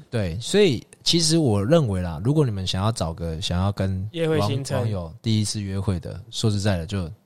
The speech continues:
Speaker 1: 就交给我。那你进来如果看到我，对不对？我，我就是一副 Eric 的脸啊。如果你看到我就说，
Speaker 2: 哎，你是不是艾文？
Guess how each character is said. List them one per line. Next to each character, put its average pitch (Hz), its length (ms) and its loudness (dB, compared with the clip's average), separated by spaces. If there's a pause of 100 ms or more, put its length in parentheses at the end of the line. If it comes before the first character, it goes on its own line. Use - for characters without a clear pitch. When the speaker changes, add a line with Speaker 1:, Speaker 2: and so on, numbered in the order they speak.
Speaker 1:
就 95 160 -6
交 87 180 -12
给 80 120 -12
我。 80 200 -10 (580)
那 202 80 4
你 143 140 2
进 202 140 2
来 143 120 4
如 151 80 4
果 160 80 2
看 180 100 4
到 170 120 8
我， 107 220 2 (400)
对 147 100 8
不 147 40 12
对？ 127 160 10
我， 139 240 4
我 127 140 4
就 156 100 0
是 202 100 2
一 151 80 4
副 180 140 2
Eric 160 360 4
的 110 100 -4
脸 95 240 -8
啊。 85 120 -16 (300)
如 208 80 4
果 226 100 10
你 185 60 6
看 170 140 0
到 190 140 6
我 123 160 2
就 139 120 -6
说， 156 220 2 (680)
Speaker 2:
哎， 262 160 8
你 233 120 4
是 226 100 0
不 262 60 2
是 262 60 8
艾 262 180 10
文？ 247 100 8